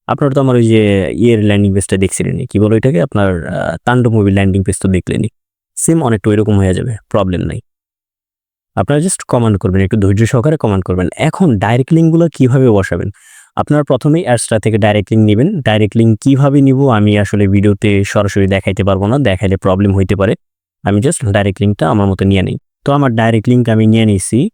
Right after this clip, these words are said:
just এই লিঙ্কটা এখানে আমি পেস্ট করে দিব। পেস্ট করে লিখব কি,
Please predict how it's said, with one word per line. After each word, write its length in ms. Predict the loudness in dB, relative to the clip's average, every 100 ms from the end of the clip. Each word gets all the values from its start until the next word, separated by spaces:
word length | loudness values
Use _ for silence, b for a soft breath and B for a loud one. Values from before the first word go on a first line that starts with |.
| -4
just 440 | -2 0 -2 -8 -6
এই 160 | 0 2
লিঙ্কটা 340 | 4 2 2
এখানে 260 | 0 2 2
আমি 240 | 0 -2 -8 _ _ _ -4
পেস্ট 220 | -4 -2
করে 220 | -4 -4
দিব। 180 | -4 -10 -14 _ _ _ _ _ _ _ _ _ _ _ _ _ _ _ _ _ _ -2
পেস্ট 200 | -2 0
করে 220 | 0 2
লিখব 300 | 0 0 -2
কি, 340 | 0 -2 -2